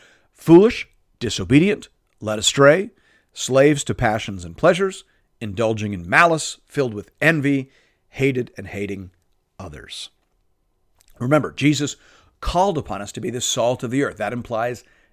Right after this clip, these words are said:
distinction and contrast. So Paul here is just echoing that and saying, "Don't be like the surrounding culture. On the contrary, live out the distinctive values and commitments of the gospel."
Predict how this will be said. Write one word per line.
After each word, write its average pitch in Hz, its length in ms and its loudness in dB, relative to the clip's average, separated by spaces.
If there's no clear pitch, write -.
distinction 127 680 -4
and 95 200 -16
contrast. - 680 -10
So 120 240 -6
Paul 220 280 2
here 123 180 2
is 123 140 -2
just - 220 -6
echoing 147 460 -2
that 78 200 -12
and 107 140 -12
saying, 135 160 -4
"Don't 214 360 8
be 160 80 0
like 107 240 -6
the 107 80 -18
surrounding 101 520 -14
culture. 185 840 -2
On 156 320 2
the 113 140 -2
contrary, 104 840 -8
live 151 640 2
out 120 320 -2
the 110 100 -10
distinctive 135 960 -6
values 107 680 -8
and 101 180 -18
commitments 98 760 -14
of 92 200 -12
the 90 100 -10
gospel." - 520 -2